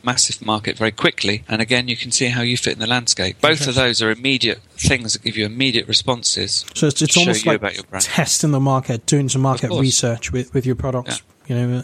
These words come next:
Speaker 2: it just costs you stock, really, and, um, a bit of marketing spend. It's very,
Speaker 1: Yeah,
Speaker 2: very
Speaker 1: rather
Speaker 2: interesting.
Speaker 1: than building an expensive, um,
Speaker 2: Site and
Speaker 1: Yeah.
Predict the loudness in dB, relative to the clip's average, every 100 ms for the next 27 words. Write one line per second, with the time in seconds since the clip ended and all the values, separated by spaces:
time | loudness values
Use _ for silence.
0 | -4 0 0 2 0 0 2 2 4 2
1 | -4 _ -12 -2 0 2 0 -2 -2 0
2 | 2 0 0 0 2 2 2 2 0 2
3 | 2 0 0 -2 0 0 2 0 0 -6
4 | -20 -20 -20 -20 -20 -16 -2 2 2 2
5 | 4 4 2 -2 0 2 4 2 0 0
6 | 0 0 0 0 0 0 0 -2 -2 0
7 | 2 2 0 -4 -6 -4 -4 -4 -6 -2
8 | -2